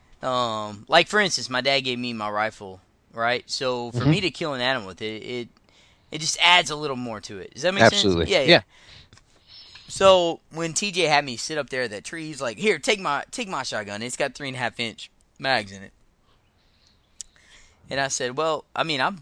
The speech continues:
Speaker 1: I'm pretty sure I could hit it with mine."
Speaker 2: Mm-hmm.
Speaker 1: And he said, "No, no, use mine. Use mine. I want you to use mine 'cause that way it comes across the field, you can shoot it." So, like I told you, I was kinda being, I was acquiescing a little bit because I didn't want, I wanted to,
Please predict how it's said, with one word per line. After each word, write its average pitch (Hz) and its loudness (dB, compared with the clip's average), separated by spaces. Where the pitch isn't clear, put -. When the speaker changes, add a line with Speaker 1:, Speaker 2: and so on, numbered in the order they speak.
Speaker 1:
I'm 185 -4
pretty 233 -10
sure - -6
I 226 -6
could - -14
hit 120 -6
it 117 -4
with 104 -12
mine." 180 -10
Speaker 2:
Mm-hmm. 107 -2
Speaker 1:
And 123 0
he 151 -2
said, 160 -2
"No, 180 2
no, 147 2
use 135 -6
mine. 95 -10
Use 127 -10
mine. 101 -8
I 101 -8
want 131 -8
you 131 -12
to 123 -8
use 113 -12
mine 117 -6
'cause 101 -18
that 120 -6
way 113 -6
it 107 -16
comes 117 -14
across 107 -10
the - -20
field, 117 -10
you 104 -14
can 98 -16
shoot 95 -16
it." - -20
So, 202 0
like 165 -2
I 151 -2
told 139 -6
you, 117 -8
I 113 -6
was 120 -10
kinda 151 -6
being, 131 -12
I 131 -6
was 139 -10
acquiescing 131 -6
a 110 -12
little 147 -8
bit 151 -4
because 117 -14
I 113 -6
didn't 123 -8
want, 117 -10
I 123 0
wanted 143 -4
to, 110 -8